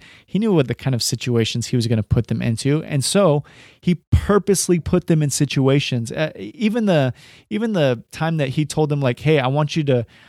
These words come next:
I want you to go teach people about the kingdom and, uh, go tell people about the kingdom, but don't take any belongings with you."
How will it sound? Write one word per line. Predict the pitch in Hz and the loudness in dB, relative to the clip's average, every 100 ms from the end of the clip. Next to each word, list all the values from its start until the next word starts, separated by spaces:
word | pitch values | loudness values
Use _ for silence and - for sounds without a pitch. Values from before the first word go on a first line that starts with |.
| _ - | _ -4
I | |
want | 131 156 | -2 0
you | 170 | 0
to | 151 | 0
go | 139 127 | 2 0
teach | - - 170 147 | -2 -2 -2 -2
people | - 135 123 | -4 -4 0
about | 117 117 113 | 0 0 -2
the | 113 | -6
kingdom | - 156 151 117 101 101 - - - | -2 -2 0 -2 -4 -8 -16 -20 -10
and, | 123 117 117 | -2 0 2
uh, | 117 | 2
go | 113 147 | 2 0
tell | - - 160 | 0 0 2
people | - 143 | 2 2
about | 123 120 | 2 2
the | - | 2
kingdom, | 147 139 113 | 0 0 2
but | 117 | 2
don't | 143 147 | 2 0
take | - 151 147 | 0 0 0
any | 139 | -2
belongings | 127 110 110 123 131 113 101 | -2 0 2 2 2 -2 -2
with | 107 - | -6 -6
you." | 107 | -10